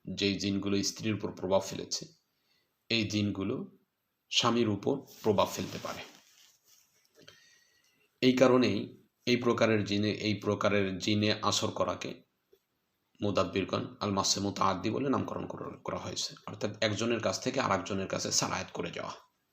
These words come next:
তবে মনে রাখার কথা হলো, যেই জিনগুলো যাকে আছর করেছে,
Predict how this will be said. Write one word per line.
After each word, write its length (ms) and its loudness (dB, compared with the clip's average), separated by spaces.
তবে 160 0
মনে 220 4
রাখার 220 2
কথা 240 0
হলো, 440 -4
যেই 300 4
জিনগুলো 800 0
যাকে 340 4
আছর 320 0
করেছে, 520 -6